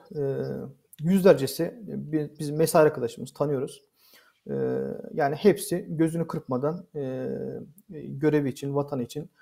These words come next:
e, canını feda edecek insanlar da o şekilde, e, çalıştılar. E, biz de o şekilde çalıştık.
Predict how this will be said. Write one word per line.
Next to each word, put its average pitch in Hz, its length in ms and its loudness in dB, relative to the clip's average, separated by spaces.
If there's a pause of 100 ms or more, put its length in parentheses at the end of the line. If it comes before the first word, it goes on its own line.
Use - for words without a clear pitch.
(260)
e, 131 260 -2
canını 139 260 2
feda 147 300 8
edecek 143 320 0
insanlar 123 520 -4
da 165 80 0
o 165 160 0
şekilde, 135 540 -4
e, 120 140 -8
çalıştılar. 123 600 -2 (580)
E, 127 140 -6
biz 220 140 0
de 165 40 10
o 139 80 10
şekilde 127 300 -2
çalıştık. - 500 -6